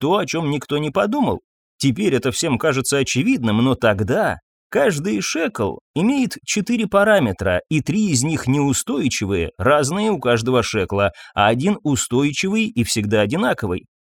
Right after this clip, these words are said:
"Форма, фактура и оттенок", перечислил Одиссей, шевеля пальцами. "Они неуловимо меняются, как бы переливаются, а одинаковый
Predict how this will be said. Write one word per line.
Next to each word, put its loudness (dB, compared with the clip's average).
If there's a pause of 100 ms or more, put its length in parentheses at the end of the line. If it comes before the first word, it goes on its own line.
(120)
"Форма, 2
фактура 0
и 0
оттенок", 0 (200)
перечислил 0
Одиссей, 0
шевеля 0
пальцами. 0 (300)
"Они 2
неуловимо 2
меняются, 0
как 0
бы 2
переливаются, -2 (340)
а 4
одинаковый 2